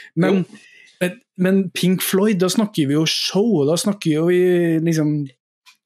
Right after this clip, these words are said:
Speaker 1: jeg husker veldig godt at de var der i nittifire. Jeg var jo ikke der, men jeg husker at de kom til Norge, og at det var en veldig stor greie.
Speaker 2: Ja, og det var jo en stor greie. Det var syv år siden forrige album, ikke sant? Momentary Lapse of Reason, som var, eh,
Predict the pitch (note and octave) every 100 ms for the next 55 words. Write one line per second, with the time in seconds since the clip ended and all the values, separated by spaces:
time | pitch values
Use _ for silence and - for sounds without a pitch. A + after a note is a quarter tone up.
0 | _ D#3 A#3+ - F#3+ F#3+ E3+ F#3 F3+ G3
1 | F#3 C3+ B2 E3 F3 E3 F3 F3 G#3 E3+
2 | F#3+ D3+ C3+ C3+ F3 G#3+ G#3 - - F3+
3 | F#3+ - D#3 F#3 - E3 E3+ E3 C#3 F3
4 | F3 E3 D3 D#3 E3 - D3+ D3+ C3+ C#3+
5 | C#3 C3+ D#3 - _ _ _ _ _ _
6 | _ - F#3 G3 F3+ F3 F#3 D3+ E3+ F#3+
7 | - E3+ F3 C#3+ E3+ E3 - - D3+ F3
8 | C3+ A#2+ D3 D3 D#3 D#3+ B2+ A#2 A#2 D3+
9 | D3+ E3 D#3 C#3 B2+ C3 C3 A#2+ - B2
10 | A2+ - C#3+ C#3+ C3 B2+ B2+ B2+